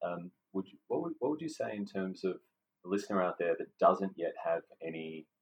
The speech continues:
existing income protection insurance? Um, and not so much just on the timing with respect to one October, but who, who are the, the, the types of,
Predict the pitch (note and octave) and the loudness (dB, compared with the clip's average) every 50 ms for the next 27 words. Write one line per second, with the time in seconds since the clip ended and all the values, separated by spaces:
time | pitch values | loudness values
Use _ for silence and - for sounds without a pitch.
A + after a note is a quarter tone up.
0 | _ _ _ - - - - E2 D#2 - - - E3 D#3+ - - D#3 - _ _ | _ _ _ -20 -20 -14 -10 -10 -10 -10 -10 -10 -12 -12 -12 -14 -18 -20 _ _
1 | _ - D#3+ - - - - - E2 - - - - - - - - D3 - - | _ -16 -14 -12 -10 -12 -12 -14 -10 -6 -4 -4 -4 -6 -12 -16 -16 -16 -14 -10
2 | - - - - G3 - - - _ _ _ _ _ _ _ _ - - F2 E2+ | -8 -8 -8 -8 -10 -12 -14 -18 _ _ _ _ _ _ _ _ -4 0 2 2
3 | E2 E2+ D#2+ - _ - E2+ F2 F2 E2+ E2+ E2+ - E3+ E3+ - - - _ - | 2 0 -6 -14 _ -8 -6 -6 -4 -4 -6 -8 -10 -12 -14 -18 -20 -14 _ -6
4 | D3+ D3 - F#3+ F3+ E3+ D3+ - - D3+ - - B2 G#2+ F#2+ - - - G2+ G2+ | -6 -4 -4 -2 -2 -2 -2 -2 -4 -4 -2 0 0 0 -2 -6 -6 -2 2 2
5 | G2 F#2+ F#2 F2 E2 E2 - - - - - F2 - - - D#2+ E2 E2+ E2 D#2+ | 4 4 2 -2 -6 -10 -12 -14 -12 -8 -6 -6 -6 -6 -6 -2 0 0 0 0
6 | - - - F2 E2+ D#2+ D#2+ D2+ - - - - _ _ _ _ _ _ _ _ | -2 0 0 2 2 2 0 0 -2 -2 -2 -4 _ _ _ _ _ _ _ _
7 | _ - D3+ D#3 E3 E3 E3 D#3 D#3+ _ _ - D#3 D#3+ E3 E3 D3+ - - A#2+ | _ 2 4 4 4 4 2 0 -2 _ _ -2 0 0 2 2 2 0 0 0
8 | A#2 A#2 A2+ G2+ G2+ G#2 G2 F#2+ F#2+ F#2 F#2 - - _ - F2+ F2 E2+ - - | 2 2 2 2 2 2 4 4 6 4 2 0 -2 _ -2 0 0 -2 -2 -8
9 | - - - - F2+ F2+ E2+ - - - - - - E2 E2+ E2+ E2 E2+ E2 D#2+ | -14 -10 -4 0 0 0 0 -2 -6 -14 -16 -8 -2 0 2 4 4 4 2 2
10 | D#2 | 0